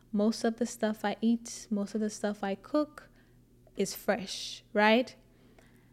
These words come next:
So that's number four. The last thing that has helped me, and this is one of the most important things,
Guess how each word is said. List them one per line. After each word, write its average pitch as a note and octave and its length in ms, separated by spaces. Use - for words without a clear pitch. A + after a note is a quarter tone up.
So - 140
that's A#3+ 260
number A#3+ 240
four. F#3+ 580
The G3+ 140
last A3+ 360
thing D#4+ 180
that C#4 180
has A#3+ 140
helped - 500
me, F#3 240
and G3+ 120
this G#3 160
is A#3 120
one G#3+ 140
of G3+ 80
the G3 60
most G3+ 300
important G#3+ 640
things, F#3+ 580